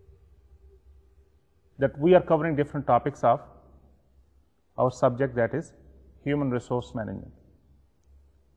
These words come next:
And what is human resource management? It's managing the people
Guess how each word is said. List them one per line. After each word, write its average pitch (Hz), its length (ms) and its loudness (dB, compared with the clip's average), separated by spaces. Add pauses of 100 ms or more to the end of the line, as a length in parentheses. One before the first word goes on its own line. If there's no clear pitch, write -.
(920)
And 117 100 -4
what 139 140 2
is 139 100 -4
human 170 260 -4
resource - 300 -6
management? 175 300 -6 (1700)
It's - 100 -14 (120)
managing 160 340 0
the - 100 -8
people 113 320 -6